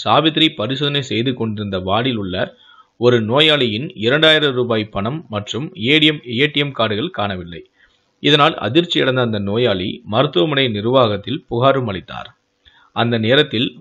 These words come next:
வார்டில் சாவித்ரி இருந்ததால் மருத்துவமனை நிர்வாகம் சாவித்ரியை அழைத்து விசாரணை நடத்தினார்கள். மேலும் மருத்துவமனையில் நோயாளி உடனிருந்த நோயாளியின் உதவியாளரும் ஊழியர்களும் பணத்தை சாவித்ரி தான் திருடியிருக்க வேண்டும் என்றும் கூறி வந்தார்கள்.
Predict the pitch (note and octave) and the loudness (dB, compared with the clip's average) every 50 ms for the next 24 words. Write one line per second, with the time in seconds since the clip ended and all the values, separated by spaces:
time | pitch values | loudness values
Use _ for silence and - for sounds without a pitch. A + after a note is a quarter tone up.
0 | F#2+ G2+ G2+ A2 C#3 C#3 A2 B2+ - C#3+ - - G#2+ G#2+ C3 D3 D#3+ D#3 D#3 D3+ | -4 0 2 2 2 2 0 -2 -4 -6 -8 -4 0 2 2 2 2 0 0 0
1 | C#3 A#2 A2+ A2 B2+ B2+ A#2 G2+ G2 F#2 A2 - - - G#2 G2+ G#2+ C3 C#3+ - | 0 0 0 -2 -2 -2 -2 -2 -2 -2 -2 -2 -4 -6 -4 0 0 0 0 0
2 | E3+ E3 D#3 D3 C#3 B2+ A#2 G#2+ G2+ G2 A2 B2 C3 A#2+ G#2+ G2 F#2+ G2+ B2+ - | 0 0 0 0 0 -2 -2 -2 -4 -4 -2 0 2 2 0 0 -4 -8 -8 -10
3 | E3+ - - - G#2+ B2+ D#3 E3 D#3+ D3+ D#3 C#3 C#3 C3+ A#2+ G#2+ G#2 F#2+ F#2 - | -12 -12 -4 0 2 4 4 4 2 2 2 0 2 2 2 0 -2 -4 -6 -6
4 | B2+ C3+ - - - - C3+ C3 B2+ A#2+ G#2+ G2 F#2 G2+ F#2+ F#2 F2+ F2+ E2+ D#2+ | -6 -6 -6 -6 -4 0 0 0 0 0 -2 -4 -6 -8 -10 -10 -10 -12 -12 -16
5 | D#2+ - _ _ _ _ _ _ _ _ _ _ _ _ _ _ _ _ _ - | -20 -20 _ _ _ _ _ _ _ _ _ _ _ _ _ _ _ _ _ -12
6 | F#2+ G#2+ A#2+ A#2+ A2 A2+ D3 E3+ - - - - - _ _ _ - A#2 C3 D3+ | -4 0 2 2 2 2 0 -2 -6 -12 -20 -20 -20 _ _ _ 0 2 2 2
7 | D#3 E3+ F3 E3+ D#3 C#3+ C#3+ C#3+ D3+ D3+ B2+ G#2+ A2 B2+ C#3+ D3 D3 C#3+ D3 C#3+ | 4 4 4 4 4 4 4 4 4 2 2 0 0 0 2 4 4 4 4 4
8 | A#2+ A2 A2 C3 C#3 C3+ B2 B2 A#2+ B2 A#2+ G#2+ G2 F#2+ A2 B2+ C3 C3 B2+ A#2+ | 2 2 2 2 2 2 2 2 2 2 0 0 0 -2 0 2 2 4 2 2
9 | G#2+ A2 D3 E3+ - _ _ _ _ _ _ - G#2 G#2+ B2 D3 D#3 D#3+ C#3 B2 | 0 -2 -4 -6 -10 _ _ _ _ _ _ -6 -2 0 2 2 4 4 4 4
10 | A2+ G#2+ G2 F#2+ G#2+ D3+ - - - - A2+ C3+ D#3+ E3 D#3+ D#3 C#3 - - G2 | 4 2 0 -2 -2 -6 -8 -10 -6 -2 0 2 4 4 4 4 4 2 0 -4
11 | G#2 - F3+ E3 - G2+ G#2+ C3 D#3 D3+ - D#3+ D#3+ - - G#2 A2+ C3 D3+ D3+ | -4 -6 -8 -8 -4 0 0 0 0 2 2 0 0 0 0 0 2 2 2 0
12 | D3+ D3 D3 C#3+ C3+ C#3 D#3 F#3 F3+ C3+ C3 C3+ C3+ C3 C3+ C3 B2 B2 - A2+ | 0 0 0 2 2 2 2 2 2 0 0 0 2 2 0 0 0 0 -2 -2
13 | G2+ G#2+ B2+ C#3+ C#3+ C3+ B2 A2+ G#2 G2+ D3+ F#3 - - D3 C#3 C3+ B2 A2 G2+ | 0 -2 -2 -2 -4 -4 -6 -6 -6 -6 -8 -10 -6 -4 -2 -2 0 -2 -2 -4
14 | F#2+ F2+ F2+ F2+ E2+ - - | -6 -10 -12 -12 -16 -18 -20